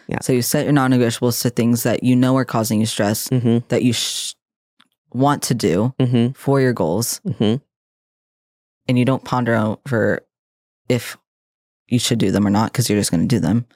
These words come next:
Speaker 1: Mm-hmm.
Speaker 2: And that saves you so much energy for things that you w-, want to give energy to throughout your, the rest of your day.
Speaker 1: Exactly. Yeah.
Speaker 2: You have a battery tank here.
Speaker 1: Yes.
Speaker 2: Choose where the battery goes.
Speaker 1: Choose wisely.
Speaker 2: Which path do you wanna drive?
Speaker 1: <laughs>
Speaker 2: Where do you wanna stop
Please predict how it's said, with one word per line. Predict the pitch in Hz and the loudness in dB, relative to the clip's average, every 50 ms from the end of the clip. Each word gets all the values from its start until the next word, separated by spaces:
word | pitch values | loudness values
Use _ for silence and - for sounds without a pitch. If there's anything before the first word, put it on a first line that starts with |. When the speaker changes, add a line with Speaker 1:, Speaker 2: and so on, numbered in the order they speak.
| _ - | _ -6
Speaker 1:
Mm-hmm. | - 117 120 107 107 113 120 _ _ _ _ _ _ _ _ _ _ - | -4 -2 0 0 0 -2 -2 _ _ _ _ _ _ _ _ _ _ 0
Speaker 2:
And | 127 120 120 117 69 - | 2 2 2 2 2 0
that | 131 127 - - - _ - | -2 -2 -2 -6 -10 _ -8
saves | - - - 139 143 127 - 135 | -4 -2 0 0 0 0 0 0
you | 123 | 0
so | 117 - 131 | 0 0 0
much | 120 117 117 - | 0 0 0 0
energy | - - 143 135 120 120 117 113 113 - - | 2 2 2 2 2 2 2 2 0 0 -2
for | - - 120 | -2 -2 -2
things | 113 - 117 113 117 120 | 0 0 0 0 0 0
that | 117 - | 0 2
you | 123 120 | 2 2
w-, | 113 113 113 - - _ _ - | 2 0 -2 -6 -8 _ _ -4
want | - 113 104 - - | -2 -2 -2 -2 -2
to | - | -2
give | - 117 147 | -2 -2 0
energy | - 107 95 - 107 101 | 0 0 0 0 -2 -2
to | - 117 107 101 - | 0 0 0 0 0
throughout | - 107 104 - - | 0 -2 -2 -2 -2
your, | 107 82 - | -4 -2 -2
the | - 113 | -2 -2
rest | 98 117 - | -2 -2 -2
of | 80 | -2
your | 71 - | -2 -2
day. | - 69 - - - _ _ - | -2 -4 -4 -6 -8 _ _ -4
Speaker 1:
Exactly. | 123 120 113 104 110 104 - - - - - - 135 - _ _ _ _ _ _ _ _ _ _ - - - | -2 0 0 0 -2 -2 -4 -6 -6 -4 -4 -4 -6 -8 _ _ _ _ _ _ _ _ _ _ -16 -10 -6
Yeah. | 139 - - - - - _ _ _ _ _ _ _ _ _ _ _ _ _ _ _ - - _ _ _ - | -6 -4 -6 -6 -12 -20 _ _ _ _ _ _ _ _ _ _ _ _ _ _ _ -20 -20 _ _ _ -6
Speaker 2:
You | 127 | -4
have | 120 | -4
a | |
battery | 104 - 143 151 151 131 113 - | -2 -2 -2 0 0 -2 -2 -2
tank | - 120 107 - | -2 -4 -4 -4
here. | - 101 92 80 - - - | -4 -4 -4 -6 -6 -8 -4
Speaker 1:
Yes. | - 151 156 147 139 127 131 - - - - - - | 0 0 2 2 2 0 -2 -4 -10 -20 -18 -14 -6
Speaker 2:
Choose | - - 147 143 143 147 | -2 0 0 2 2 2
where | 143 135 | 2 2
the | 131 | 2
battery | 123 135 131 123 123 120 | 2 0 0 0 0 0
goes. | 110 120 110 | 0 0 2
Speaker 1:
Choose | 202 202 202 196 185 165 143 156 | 2 4 4 4 4 2 0 -2
wisely. | 135 131 135 131 139 143 131 110 120 117 131 127 110 110 117 - | -4 -2 0 2 2 2 2 2 2 2 2 2 0 -2 -4 -2
Speaker 2:
Which | 143 143 - - | -2 -2 0 0
path | 220 214 147 170 202 190 | 0 0 2 2 2 2
do | 175 | 2
you | 180 | 2
wanna | 160 135 127 | 2 2 2
drive? | - 135 117 90 87 95 104 - | 2 0 0 0 -2 -4 -6 -4
Speaker 1:
<laughs> | - - | -2 0
Speaker 2:
Where | 214 190 - 202 180 | 0 0 2 0 0
do | 175 - 160 151 | 0 2 2 2
you | 160 156 | 2 2
wanna | 143 139 | 2 2
stop | - - - - 131 120 104 - | 0 -2 -2 0 0 2 0 0